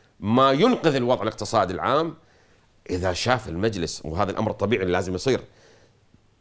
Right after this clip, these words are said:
إذا شاف المجلس أن الحكومة غير قادرة، أمر طبيعي يجب أن يست-، يستخدم أدواته الدستورية. أنت عندك أدوات دستورية يجب أن تستخدمها إذا بالفعل الحكومة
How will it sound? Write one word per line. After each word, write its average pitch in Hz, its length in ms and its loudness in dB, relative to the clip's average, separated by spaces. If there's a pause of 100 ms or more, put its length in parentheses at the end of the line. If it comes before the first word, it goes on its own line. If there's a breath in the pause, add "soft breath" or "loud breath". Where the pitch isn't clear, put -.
إذا 104 200 2
شاف 120 260 -2
المجلس 98 460 -4
أن 90 120 -2
الحكومة 98 460 -4
غير 85 180 0
قادرة، 113 420 -4
أمر 82 180 -8
طبيعي 92 360 -2
يجب 139 200 -6
أن 101 100 -4
يست-، - 200 -10
يستخدم 117 400 -6
أدواته 113 340 -2
الدستورية. 131 600 -2 (640 soft breath)
أنت 190 200 0
عندك - 300 -2
أدوات 117 280 0
دستورية 127 420 -2
يجب 127 180 -2
أن 113 100 -2
تستخدمها 139 600 -2
إذا 107 220 0
بالفعل 98 380 -2
الحكومة 143 480 0